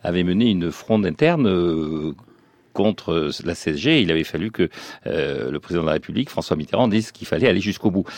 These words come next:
Il y a eu une motion de censure, euh, dans, à l'époque, Michel Rocard n'avait pas de majorité, il gouvernait par le quarante-neuf trois,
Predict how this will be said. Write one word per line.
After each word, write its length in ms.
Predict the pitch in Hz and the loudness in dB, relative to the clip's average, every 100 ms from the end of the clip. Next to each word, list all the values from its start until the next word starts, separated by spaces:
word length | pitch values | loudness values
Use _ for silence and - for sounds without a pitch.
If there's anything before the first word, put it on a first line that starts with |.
| - - - | -16 -16 6
Il 60 | |
y 40 | 104 | 8
a 20 | |
eu 40 | |
une 80 | 123 | 8
motion 300 | 135 147 - | 6 4 2
de 40 | 117 | 0
censure, 540 | 107 98 - 202 208 | 0 -2 0 4 6
euh, 180 | 101 90 | 6 6
dans, 140 | 82 | 4
à 60 | 85 | 4
l'époque, 320 | 85 - 107 | 4 2 2
Michel 400 | 92 85 82 80 | 0 -2 -2 0
Rocard 260 | 80 - 87 | 0 0 0
n'avait 180 | 78 | 0
pas 140 | 76 87 | 0 0
de 60 | |
majorité, 480 | 78 71 80 82 185 | 0 -2 -4 0 2
il 180 | 131 82 | 2 -2
gouvernait 380 | - 87 82 101 | -2 2 2 2
par 120 | 80 | 0
le 80 | 71 | 2
quarante-neuf 440 | 82 78 76 82 | 0 0 -2 -6
trois, 260 | - 165 | 0 0